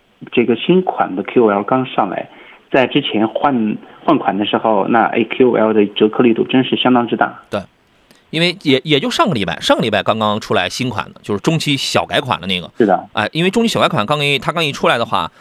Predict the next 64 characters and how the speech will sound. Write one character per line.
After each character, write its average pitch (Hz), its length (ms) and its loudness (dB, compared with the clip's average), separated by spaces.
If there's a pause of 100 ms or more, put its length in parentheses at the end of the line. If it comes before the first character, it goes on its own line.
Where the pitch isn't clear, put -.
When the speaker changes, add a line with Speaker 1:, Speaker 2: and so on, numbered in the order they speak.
(240)
Speaker 2:
这 107 120 -8
个 90 260 -2
优 147 100 -2
惠 160 100 0
力 151 120 0
度 120 160 -2
不 107 100 -8
会 143 160 -4
那 143 80 -4
么 127 80 -8
的 165 80 -2
大。 185 220 -4 (400)
现 - 180 2
在 196 80 4
老 131 140 2
款 113 160 -2
的 92 60 -6
已 98 60 -6
经 123 100 -4
买 113 120 0
不 98 60 -6
到 120 160 0
了 104 60 -2
吗？ 90 140 -8 (1120)
Speaker 1:
呃， 123 180 6
老 120 140 4
款 127 220 0
的 113 80 2
看 127 400 2
各 127 180 2
地 123 140 4
应-， 117 200 2 (200)
可 - 140 -2
能 117 120 4
应 139 140 6
该 139 120 6
是 135 200 0
有 87 340 2
这 107 120 2
个 98 140 -2
一 101 120 0
定 117 100 2
的 110 80 2
库 - 160 -2
存。 104 320 -4 (240)
Speaker 2:
如 147 100 -4
果 160 80 4
有 127 120 2
库 147 120 -4
存 104 160 -4
的 127 80 -4
话， 117 160 0
因 120 80 -2
为 123 60 -2
老 107 300 -2
款 101 240 -2
的 71 80 -10
优 120 160 -2
惠 110 180 -2
还 - 160 -6
是 - 80 -10
可 - 300 -6
以 165 100 2
的。 - 100 -8